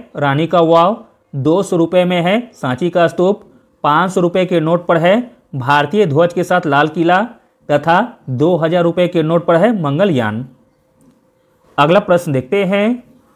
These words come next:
इंपॉर्टेंट प्रश्न है, इनमें से कौन सा अनिवार्य रूप से एकल नृत्य है?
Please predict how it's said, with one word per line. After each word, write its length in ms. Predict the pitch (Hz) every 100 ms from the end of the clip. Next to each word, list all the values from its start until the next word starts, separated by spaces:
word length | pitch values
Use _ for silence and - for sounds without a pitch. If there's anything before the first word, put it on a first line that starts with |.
| _ -
इंपॉर्टेंट 460 | 143 143 151 180 180
प्रश्न 240 | 175 180
है, 420 | 170 185 196 247 - _ _ _ _ _ _ _ -
इनमें 280 | 160 175 220
से 160 | 226 220
कौन 300 | 190 175 208
सा 120 | 214
अनिवार्य 400 | 170 165 175 196
रूप 160 | 170 208
से 340 | - 147 170
एकल 320 | 156 143 165 226
नृत्य 300 | 180 - 117
है? 180 | 120